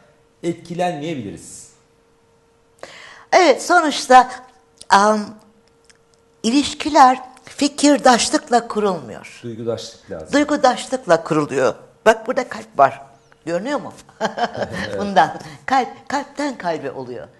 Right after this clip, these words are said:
Speaker 2: Gerçek dostluklar. Arkadaşlık dostlukların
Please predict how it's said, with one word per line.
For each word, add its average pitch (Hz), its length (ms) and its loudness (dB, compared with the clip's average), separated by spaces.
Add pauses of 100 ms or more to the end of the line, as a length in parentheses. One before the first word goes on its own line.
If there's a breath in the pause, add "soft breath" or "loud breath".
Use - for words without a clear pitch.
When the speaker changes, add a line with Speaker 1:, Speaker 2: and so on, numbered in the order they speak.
(160 soft breath)
Speaker 2:
Gerçek 190 600 -8 (420)
dostluklar. - 760 -12 (1080 soft breath)
Arkadaşlık 220 800 -2 (680)
dostlukların 226 960 -2